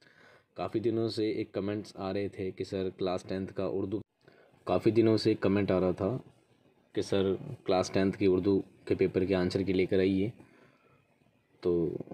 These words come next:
आपको पता ही होगा कि इन दिनों रमज़ान चल रहे हैं और कुछ पर्सनल प्रॉब्लम्स की वजह से मैं आपके लिए इसके आंसर की नहीं ला पाया। ठीक है, ये आपका पेपर है जो कि आप देकर आए हैं, जिसमें आपको एमसीक्यू सवाल थे,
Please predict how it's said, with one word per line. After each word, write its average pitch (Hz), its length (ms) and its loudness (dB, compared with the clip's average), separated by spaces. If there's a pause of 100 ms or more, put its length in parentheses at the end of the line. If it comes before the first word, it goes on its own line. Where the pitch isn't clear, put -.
आपको 90 280 0
पता 101 220 4
ही 110 80 8
होगा 104 260 6
कि 101 160 2
इन 104 140 4
दिनों 101 200 4
रमज़ान 98 360 4
चल 95 180 2
रहे 98 200 4
हैं 95 200 -2 (100)
और 85 300 0
कुछ - 280 -4 (240)
पर्सनल 101 280 0
प्रॉब्लम्स 98 400 2
की 104 100 0
वजह 92 180 4
से 98 140 -4
मैं 92 100 0
आपके 90 200 -2
लिए 92 120 2 (380)
इसके - 180 -2
आंसर 92 240 0
की 123 200 -2 (360)
नहीं 107 320 4
ला 85 160 4
पाया। 85 300 -4 (760)
ठीक 92 140 -2
है, 98 80 2
ये 95 180 2
आपका 95 260 2
पेपर 101 340 2
है 104 400 -2
जो 95 120 0
कि 92 140 0
आप 87 120 0
देकर 92 320 0
आए 95 140 2
हैं, 95 200 -2 (220)
जिसमें 95 420 0
आपको 87 360 -2
एमसीक्यू 95 460 -2
सवाल 92 360 4
थे, 87 240 -2